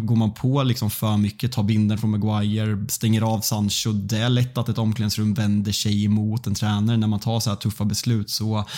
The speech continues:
en hårfin linje. Jag hoppas inte att han, eh, ska få sparken om han missar Champions League, men, eh, vissa delar av mig börjar känna att det finns, eh, det börjar kurra lite där under, att, eh, man börjar, eh, man börjar känna av lite missnöje.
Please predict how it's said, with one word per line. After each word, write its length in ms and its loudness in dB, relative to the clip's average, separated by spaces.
en 100 4
hårfin 420 4
linje. 440 2
Jag 380 2
hoppas 460 0
inte 480 4
att 240 0
han, 380 4
eh, 280 2
ska 180 0
få 80 4
sparken 320 0
om 60 2
han 80 2
missar 180 -2
Champions 280 -2
League, 200 0
men, 300 2
eh, 260 -2
vissa 360 2
delar 240 2
av 120 4
mig 120 4
börjar 140 2
känna 340 2
att 120 -4
det 60 -4
finns, 560 0
eh, 160 0
det 80 2
börjar 200 4
kurra 360 2
lite 260 0
där 160 2
under, 280 2
att, 300 -4
eh, 60 0
man 220 2
börjar, 560 0
eh, 60 -2
man 280 0
börjar 100 0
känna 240 0
av 100 0
lite 160 0
missnöje. 320 0